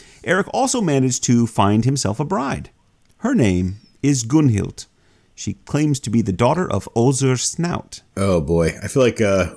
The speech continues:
Speaker 2: when you introduce Gunhild, there needs to be, like, a thunderclap or something.
Speaker 1: <sighs> Yeah. The saga tells us that she was outstandingly attractive and wise, and
Speaker 2: Mm-hmm.
Speaker 1: well-versed in the magical arts.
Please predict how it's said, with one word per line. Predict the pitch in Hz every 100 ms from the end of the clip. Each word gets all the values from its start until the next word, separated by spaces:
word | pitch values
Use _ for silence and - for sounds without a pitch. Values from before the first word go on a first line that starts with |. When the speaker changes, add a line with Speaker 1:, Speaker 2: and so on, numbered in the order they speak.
| -
Speaker 2:
when | 107
you | 107
introduce | 123 120 110 104 -
Gunhild, | 107 98 87
there | 80
needs | 90 85
to | 92
be, |
like, | 85
a |
thunderclap | 82 98 92 82 - 82 76 80
or |
something. | 76 82 80 76
Speaker 1:
<sighs> | - - - - -
Yeah. | 90 87 87 87 90 - - - - -
The | 123
saga | 214 254
tells | - 170 170 131
us | 120
that | 120 104
she | -
was | 151 139 127 - - _ _ -
outstandingly | 143 135 - - - - 165 165 98 92 90
attractive | 87 - 95 - 98
and | 92
wise, | 90 90 85 87 - - - _ _ _
and | - 87
Speaker 2:
Mm-hmm. | 87
Speaker 1:
well-versed | 92 113 107 107 127 104 -
in | 87
the | 87
magical | 85 120 104 - -
arts. | - - - -